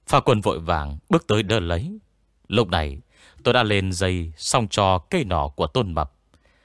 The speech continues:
Lắp được một mũi tên vào, tôi liền bóp cò, bắn vào đầu của Lâm Phong, không hề do dự.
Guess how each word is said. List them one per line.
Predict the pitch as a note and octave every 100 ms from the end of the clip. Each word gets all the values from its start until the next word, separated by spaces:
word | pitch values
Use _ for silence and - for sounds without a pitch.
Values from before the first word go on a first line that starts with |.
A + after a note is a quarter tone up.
| _ -
Lắp | F#3+ D3
được | G#2 F#2
một | E2+
mũi | F#2 F3 -
tên | C3+ G#2+
vào, | F2 C2 C2+ _ _ _ _
tôi | G3+
liền | B2+ G#2 G#2 _
bóp | G3 G#3+ -
cò, | E2+ C#2 D2 _ _ _
bắn | D3 G#3+
vào | B2
đầu | F#2+ F#2 F#2
của | - F2+
Lâm | D#2+ B2+ B2
Phong, | - A2 G#2+ G2 _ -
không | G3
hề | A2+ G2 G2
do | F2 D#3
dự. | G2 E2 C#2+